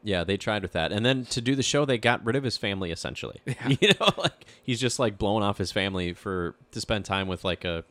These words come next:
Speaker 2: Young
Speaker 1: eighteen-year-old
Speaker 2: girl,
Speaker 1: girl,
Speaker 2: yeah,
Speaker 1: which is a little,
Speaker 2: jeez, I
Speaker 1: a little weird. Maybe that's me. Maybe I'm, like, projecting, but I
Speaker 2: I
Speaker 1: feel like it's a little weird for them to be, like, in an apartment together.
Speaker 2: Yeah, I thought so,
Speaker 1: Okay.
Speaker 2: too.
Speaker 1: All right. So we
Speaker 2: I,
Speaker 1: shouldn't have that thought.
Speaker 2: I
Speaker 1: You're not
Speaker 2: kinda,
Speaker 1: meant to, though.
Speaker 2: I, I, I feel like his wife should be having that thought.
Speaker 1: I th-,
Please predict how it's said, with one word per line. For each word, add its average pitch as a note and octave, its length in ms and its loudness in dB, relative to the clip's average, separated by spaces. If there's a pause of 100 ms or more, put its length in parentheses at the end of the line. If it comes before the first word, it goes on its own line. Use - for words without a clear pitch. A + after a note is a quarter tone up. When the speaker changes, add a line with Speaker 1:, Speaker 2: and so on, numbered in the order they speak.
Speaker 2:
Young B2 240 0
Speaker 1:
eighteen-year-old A2 260 0
Speaker 2:
girl, D#3+ 160 2
Speaker 1:
girl, B2 80 2
Speaker 2:
yeah, C3+ 120 2
Speaker 1:
which A2+ 100 0
is A2+ 40 -8
a A#2+ 60 -8
little, A#2+ 160 0
Speaker 2:
jeez, B2+ 280 -2
I D3 320 -4
Speaker 1:
a - 80 -10
little G#3+ 180 8
weird. C3 180 8
Maybe D3+ 160 6
that's C3 160 6
me. D3+ 400 4 (100)
Maybe C3 340 4
I'm, B2+ 140 0
like, A#2+ 160 2
projecting, A#2+ 560 0
but C#3 120 4
I - 100 8
Speaker 2:
I - 100 4
Speaker 1:
feel C#3+ 80 4
like B2+ 160 4
it's C#3 140 0
a A#2 40 2
little A2 160 2
weird G#2 200 2
for A2 80 -6
them G#2+ 160 0
to G2+ 40 -6
be, G#2+ 120 0
like, G2+ 240 2
in - 60 -6
an A2 60 -2
apartment G#2+ 360 0
together. G#2 400 -2
Speaker 2:
Yeah, B2+ 440 0
I A#2+ 120 -6
thought C3 220 0
so, - 80 0
Speaker 1:
Okay. A2+ 80 -2
Speaker 2:
too. A#2+ 280 -4
Speaker 1:
All A2 100 0
right. F2 160 -2 (160)
So - 140 4
we F3 120 8
Speaker 2:
I, - 20 6
Speaker 1:
shouldn't E3 320 8
have A#2+ 160 6
that G2 220 4
thought. E2+ 260 0
Speaker 2:
I F#3+ 100 2
Speaker 1:
You're C#4+ 240 4
not D#3 120 8
Speaker 2:
kinda, C#3 80 -2
Speaker 1:
meant A#2 200 2
to, F2 120 -4
though. - 260 -10 (160)
Speaker 2:
I, A3+ 240 2 (240)
I, - 140 -8 (680)
I A3+ 140 -4
feel D#4+ 160 -4
like C#4 160 -6
his C3 180 -4
wife D#3 240 -2
should B2+ 140 -6
be B2 80 -4
having B2 200 -6
that A#2 160 -10
thought. F2+ 280 -12
Speaker 1:
I B2 100 6
th-, - 200 -2